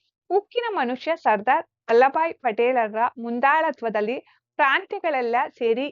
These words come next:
ಏಕೀಕೃತ ಭಾರತವಾಯಿತು. ಪ್ರತಿ ವರ್ಷ ಜನವರಿ ಇಪ್ಪತ್ತಾರರಂದು ಧ್ವಜಾರೋಹಣ ಮಾಡಿ, ಪ್ರಭಾತ ಪೇರಿ ನಡೆಸಿ, ವಿವಿಧ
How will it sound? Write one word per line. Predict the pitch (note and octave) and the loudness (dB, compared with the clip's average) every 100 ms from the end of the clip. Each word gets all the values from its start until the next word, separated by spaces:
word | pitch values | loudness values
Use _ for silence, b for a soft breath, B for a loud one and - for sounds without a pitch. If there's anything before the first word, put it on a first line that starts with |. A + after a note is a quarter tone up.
| - A#3+ | -4 -2
ಏಕೀಕೃತ | C4+ - E4+ C#4+ C4 D4 | -2 -4 -8 -8 -4 0
ಭಾರತವಾಯಿತು. | A#3+ G3+ G#3+ G3 F#3+ F#3+ F#3+ F#3 G3 - b b _ - | 2 2 0 -4 0 0 0 -2 -6 -6 b b _ 0
ಪ್ರತಿ | D#4+ E4+ A4 | 0 2 0
ವರ್ಷ | F4+ A3+ C4+ | 0 -4 -6
ಜನವರಿ | C4+ A3 G#3 A#3 D4 - | -4 -4 -2 -2 -4 -10
ಇಪ್ಪತ್ತಾರರಂದು | A3+ B3 B3+ B3 G#3+ G#3 G3+ G3+ A#3+ - _ _ _ _ | -4 -2 0 2 0 0 -4 -4 -8 -10 _ _ _ _
ಧ್ವಜಾರೋಹಣ | - A#3 C#4 D#4+ D4+ C4 - C4 | 0 2 2 0 0 -4 -4 -8
ಮಾಡಿ, | C#4 G3 F#3 A3 - _ _ _ _ _ - | -4 -4 -2 -4 -8 _ _ _ _ _ 2
ಪ್ರಭಾತ | C#4+ D4 E4 F4 F4+ | 2 2 0 -2 -2
ಪೇರಿ | F#4 C4+ B3+ D4 C4 | -6 -4 -4 -6 -6
ನಡೆಸಿ, | G#3+ G3+ - C4+ G4+ _ _ _ _ _ _ _ _ | -4 -4 -4 -8 -8 _ _ _ _ _ _ _ _
ವಿವಿಧ | E4+ G4+ A4+ | 2 2 2